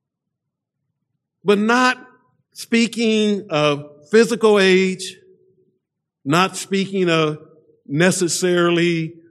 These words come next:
how long they've been living, because you can be an old man or an old woman,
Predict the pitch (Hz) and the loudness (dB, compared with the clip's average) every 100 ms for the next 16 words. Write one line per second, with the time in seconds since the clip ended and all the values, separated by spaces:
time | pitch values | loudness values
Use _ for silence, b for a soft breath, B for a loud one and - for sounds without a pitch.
0 | _ - 175 170 156 156 170 175 170 156 | _ 0 2 2 2 2 4 2 2 0
1 | 139 147 135 135 170 180 180 175 170 - | 0 -2 -2 0 0 0 -2 -6 -8 -16
2 | _ _ _ _ _ _ _ _ _ - | _ _ _ _ _ _ _ _ _ -16
3 | 139 190 175 175 131 160 214 202 180 160 | -4 0 2 2 0 2 2 2 -2 -2
4 | 180 170 165 170 - 143 143 160 175 196 | -2 -2 -4 -8 -8 -6 -4 2 6 8
5 | 196 175 143 156 180 196 202 226 214 - | 8 4 0 2 4 4 2 -2 -8 -18
6 | _ - 147 139 143 180 190 196 190 143 | _ -8 -2 -2 0 4 8 8 6 2
7 | 156 190 214 214 214 | 2 4 4 0 -4